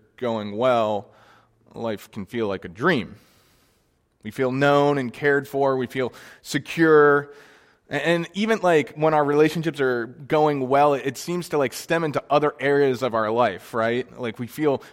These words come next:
more confident and positive about other things that are going on. And yet, again, relationships are complicated. So when those close relationships are not going well,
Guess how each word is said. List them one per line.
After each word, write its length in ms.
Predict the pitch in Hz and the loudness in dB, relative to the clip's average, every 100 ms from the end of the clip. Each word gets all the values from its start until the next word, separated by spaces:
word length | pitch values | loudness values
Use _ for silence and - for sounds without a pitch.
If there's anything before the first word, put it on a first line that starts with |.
| - | -6
more 140 | 147 | -6
confident 640 | - - 160 156 - 127 | -6 -4 -2 -2 -4 -4
and 120 | 110 - | -6 -10
positive 480 | - 139 139 120 | -6 -4 -4 -6
about 360 | 104 101 113 113 | -6 -2 -2 0
other 200 | 143 139 | -2 -2
things 360 | - 143 135 113 | -4 -6 -6 -4
that 100 | 107 | -4
are 80 | |
going 380 | 104 120 117 110 | -2 0 0 0
on. 340 | 127 104 80 - _ _ _ _ _ _ _ _ _ _ _ _ _ _ _ _ _ _ _ _ _ | 0 -2 -6 -16 _ _ _ _ _ _ _ _ _ _ _ _ _ _ _ _ _ _ _ _ _
And 140 | - 127 | -8 -4
yet, 180 | 113 104 | -4 -6
again, 600 | 113 143 151 113 131 123 | -4 -2 -2 -2 -8 -10
relationships 600 | 113 110 101 110 101 - | -10 -10 -10 -12 -14 -14
are 60 | 107 | -10
complicated. 720 | 160 165 113 104 92 90 90 | -2 -2 -4 -12 -10 -10 -14
So 180 | - 101 | -12 -8
when 220 | 104 104 | -6 -6
those 260 | 104 98 - | -6 -6 -10
close 300 | - 123 - | -8 -8 -6
relationships 560 | 113 107 110 110 - | -8 -8 -10 -14 -14
are 40 | 101 | -4
not 240 | 147 - | -4 -4
going 260 | 113 90 87 | -10 -10 -12
well, 320 | 85 101 | -12 -12